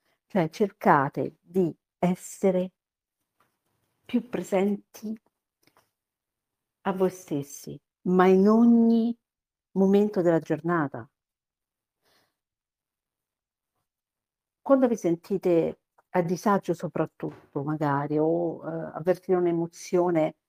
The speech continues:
forte, di qualsiasi natura, fermatevi un attimo e chi-, chiedetevi se in quel momento state indossando qualche maschera.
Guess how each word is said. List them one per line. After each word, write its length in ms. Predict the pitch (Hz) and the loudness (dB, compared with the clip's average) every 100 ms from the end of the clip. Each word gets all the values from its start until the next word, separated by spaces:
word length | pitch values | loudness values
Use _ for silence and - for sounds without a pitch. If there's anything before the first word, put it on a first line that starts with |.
| _ | _
forte, 800 | _ - 196 170 147 - _ 131 | _ 0 2 4 2 -4 _ -8
di 120 | 139 185 | -6 -4
qualsiasi 440 | 226 - 233 - | -6 -8 -10 -6
natura, 580 | 208 202 151 147 147 143 _ _ _ _ _ | -8 -6 -8 -6 -8 -12 _ _ _ _ _
fermatevi 560 | - 170 175 190 202 180 | -4 -2 0 0 -2 -2
un 120 | 165 | -2
attimo 560 | 156 139 _ - 160 165 | -2 -4 _ -14 -14 -12
e 160 | - 175 | -10 -10
chi-, 120 | - _ _ _ _ | -12 _ _ _ _
chiedetevi 720 | - 185 165 185 170 143 123 120 _ _ | -4 0 2 2 0 -4 -8 -12 _ _
se 180 | _ - | _ -4
in 120 | 165 | -4
quel 140 | 165 175 | -2 -2
momento 320 | 170 196 196 | 0 -2 -4
state 200 | - 160 | -6 -4
indossando 440 | 151 160 - 170 | -4 -6 -8 -6
qualche 240 | 156 151 - | -8 -10 -8
maschera. 580 | 156 147 - - 147 | -6 -8 -10 -14 -14